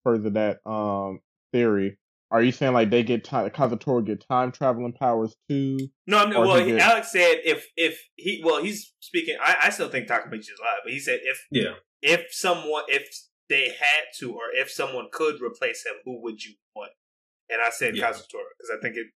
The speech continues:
Speaker 2: he presents as a very interesting character to follow, as well as someone who has personal stakes to see the Manji gang be returned to what it was supposed to be.
Speaker 1: Well, that's, well, yeah, that's the thing. It's like,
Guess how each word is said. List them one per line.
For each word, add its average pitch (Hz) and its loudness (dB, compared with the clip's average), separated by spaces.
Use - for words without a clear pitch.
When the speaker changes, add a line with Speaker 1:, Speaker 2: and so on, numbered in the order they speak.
Speaker 2:
he 127 -10
presents 131 -4
as 120 -2
a 117 -4
very 127 0
interesting 147 -6
character 156 -4
to 156 -10
follow, - -4
as 120 0
well 127 2
as 123 -4
someone 120 -8
who 120 -16
has 120 -2
personal 120 -6
stakes 117 -6
to 110 -16
see 120 -14
the 120 -2
Manji 123 -4
gang 113 -8
be 120 -10
returned 113 -6
to 117 -8
what 110 -8
it - -20
was - -12
supposed 107 -10
to - -20
be. - -20
Speaker 1:
Well, 131 4
that's, 151 -6
well, 131 4
yeah, 127 6
that's 131 2
the 143 -4
thing. 123 -2
It's 113 -2
like, 110 2